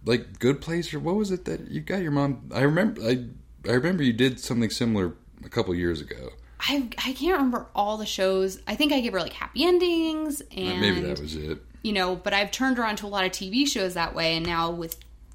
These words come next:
Speaker 2: you know, bye-bye D V D players, it's not really a thing anymore. But if you're looking, like, if, if you wanna give someone a gift, give them a T V show to watch.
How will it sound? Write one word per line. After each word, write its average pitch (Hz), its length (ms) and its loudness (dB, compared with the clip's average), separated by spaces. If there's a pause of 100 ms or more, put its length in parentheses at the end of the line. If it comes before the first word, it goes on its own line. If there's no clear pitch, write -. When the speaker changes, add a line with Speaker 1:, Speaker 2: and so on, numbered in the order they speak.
(100)
Speaker 2:
you 180 100 -4
know, 160 240 -8 (400)
bye-bye 165 320 -2
D 170 160 -4
V 165 80 -4
D 302 160 4
players, 170 400 -2
it's 185 80 -8
not 165 140 -2
really 180 160 -6
a - 20 -8
thing 330 240 4
anymore. 175 320 -2
But 185 140 -2
if 202 120 -8
you're 202 100 -4
looking, 311 380 -2
like, 277 180 -4
if, - 220 -12
if 233 80 -10
you 247 100 -2
wanna 269 200 -2
give 285 140 -2
someone 262 200 -2
a 220 40 -4
gift, 208 400 -2 (520)
give 240 140 -2
them 339 100 2
a - 20 4
T 359 160 4
V 415 140 2
show - 160 -4
to 131 80 -6
watch. - 460 -8